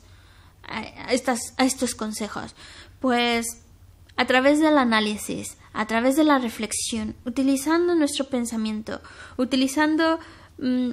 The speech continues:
nuestro análisis para decir, "Bueno, si hago esto, ¿me va a ayudar o no me va a ayudar? ¿Me va a beneficiar o no me va a beneficiar? Eh, si hago este tipo de acción, ¿me va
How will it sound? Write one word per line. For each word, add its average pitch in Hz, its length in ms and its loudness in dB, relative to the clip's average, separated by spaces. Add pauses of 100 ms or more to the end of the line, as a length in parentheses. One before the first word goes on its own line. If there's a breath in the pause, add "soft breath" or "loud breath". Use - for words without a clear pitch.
(100)
nuestro 262 400 2
análisis 311 520 4
para 247 200 4
decir, 247 280 0
"Bueno, 240 360 0
si 254 400 -4
hago 320 360 2
esto, 311 580 -2 (840 soft breath)
¿me 254 240 2
va 269 220 6
a 233 220 2 (120)
ayudar 254 640 6
o 262 80 0
no 247 100 4
me 240 160 4
va 233 80 2
a 233 40 2
ayudar? 233 400 0
¿Me 226 160 -2
va 240 120 2
a 254 160 -6
beneficiar 247 880 4
o 285 80 6
no 254 120 4
me 254 160 4
va 240 80 4
a 226 40 2
beneficiar? 233 680 -2 (1200 loud breath)
Eh, 202 160 -8
si 269 220 6
hago 294 400 10 (100)
este 320 840 2
tipo 302 300 4
de 277 80 6
acción, 285 680 2
¿me 262 100 2
va 262 260 2